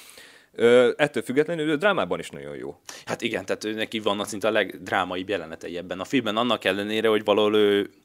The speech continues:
Speaker 2: az ő poénjai nevetünk a legtöbbet, ő hozza igazából a humorfaktort ebbe
Speaker 1: Igen.
Speaker 2: a történetbe, viszont mégis komolyan tudod őt is venni.
Speaker 1: És a Borátban is van egy kicsit drámaibb része,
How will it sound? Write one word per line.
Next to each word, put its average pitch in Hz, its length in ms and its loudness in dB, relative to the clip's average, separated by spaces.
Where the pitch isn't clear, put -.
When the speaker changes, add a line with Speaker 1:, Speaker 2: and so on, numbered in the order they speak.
Speaker 2:
az 90 100 -12
ő 98 120 -2
poénjai 95 360 -6
nevetünk 90 380 -8
a 87 40 -4
legtöbbet, 95 400 -4
ő 98 60 -2
hozza 90 580 -2
igazából 87 380 -4
a 87 40 0
humorfaktort 90 800 -6
ebbe - 120 -6
Speaker 1:
Igen. 87 140 -2
Speaker 2:
a 92 80 -2
történetbe, 107 720 0
viszont 110 320 0
mégis 110 480 0
komolyan 85 380 -4
tudod 87 260 -8
őt 82 180 -6
is 82 160 -10
venni. 73 340 -10
Speaker 1:
És - 140 -8
a - 40 0
Borátban 98 420 0
is - 220 -12
van 92 280 -6
egy 98 120 -6
kicsit 104 260 -8
drámaibb 87 560 -6
része, 120 460 -4